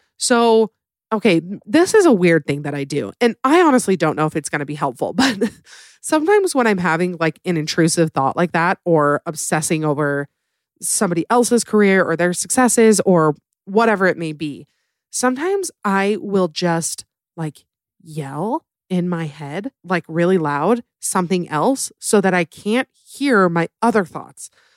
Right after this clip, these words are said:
So, like, if I'm worrying, like, "Oh, she, you know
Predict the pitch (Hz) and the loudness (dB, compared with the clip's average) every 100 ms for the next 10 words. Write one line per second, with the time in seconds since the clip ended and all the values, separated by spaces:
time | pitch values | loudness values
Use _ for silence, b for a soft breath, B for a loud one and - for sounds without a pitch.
0 | _ - 233 220 226 262 214 165 143 180 | _ -2 0 2 2 2 2 0 -2 -4
1 | 185 - 190 180 - 214 214 202 185 165 | -6 -4 -6 -4 -4 -4 -4 -4 -2 -2
2 | 156 | -2